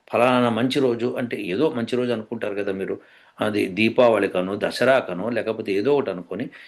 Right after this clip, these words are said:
"ఈ రోజు మనం ఇలా చేద్దాం" అని ప్లాన్ వేసుకొని దానికి సంపాదన సంపాదించుకొని దాన్ని మీరు ఆచరించే ప్రయత్నం చేయాలి. ఇది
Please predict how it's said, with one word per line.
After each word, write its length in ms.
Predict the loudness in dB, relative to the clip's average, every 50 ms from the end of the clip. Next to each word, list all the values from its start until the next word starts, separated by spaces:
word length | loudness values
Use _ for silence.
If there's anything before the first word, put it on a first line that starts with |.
| -4 0
"ఈ 120 | 4 6
రోజు 240 | 8 8 8 6 6
మనం 200 | 4 4 4 4
ఇలా 260 | 4 6 6 6 4 4 2
చేద్దాం" 320 | -2 0 0 -2 -2 -4 -4 -8 -8
అని 100 | -8 -4
ప్లాన్ 240 | 0 0 2 2 2
వేసుకొని 260 | 0 -2 -2 -2 0
దానికి 200 | 0 0 -2 -2
సంపాదన 540 | -6 -8 -8 -6 -2 2 4 4 4 2 0
సంపాదించుకొని 800 | -4 -6 -8 -8 -4 -2 -2 -2 -2 -6 -8 -8 -6 -6 -6 -6 -10 -14 -20 -20 -20 _ _ -6
దాన్ని 340 | -2 0 2 2 2 2 2
మీరు 520 | 2 2 2 2 2 2 0 0 -2 -6 -6 -4
ఆచరించే 520 | -2 -2 -2 -2 -4 -4 -4 -6 -6 -8 -10
ప్రయత్నం 540 | -8 -6 -6 -6 -6 -6 -12 _ -20 -20 -18 -14 -14
చేయాలి. 320 | -14 -14 -14 -18 -18 _ _ _ _ _ _ _ _ _ _ _ _ _ _ _ _ _ -6 -4
ఇది 540 | 0 2 2 2 2 2 2 0 0 -2